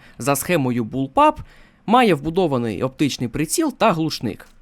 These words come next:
Має таку цікаву анімацію перезарядки, схожу з тар двадцять один, тобто з Фортом двісті двадцять один.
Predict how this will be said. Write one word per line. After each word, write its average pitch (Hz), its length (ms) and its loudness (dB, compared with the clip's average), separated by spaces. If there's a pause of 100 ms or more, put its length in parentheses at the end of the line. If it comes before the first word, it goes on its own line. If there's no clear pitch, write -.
(680)
Має 190 280 4
таку 143 300 -2
цікаву 143 360 0
анімацію 135 500 0
перезарядки, 220 680 0
схожу 226 440 -2
з - 80 -4
тар 208 220 2
двадцять 185 360 -4
один, 180 320 -2
тобто 160 400 -4
з 135 60 -8
Фортом 170 540 0
двісті 151 260 -8
двадцять 147 380 -6
один. 143 380 -2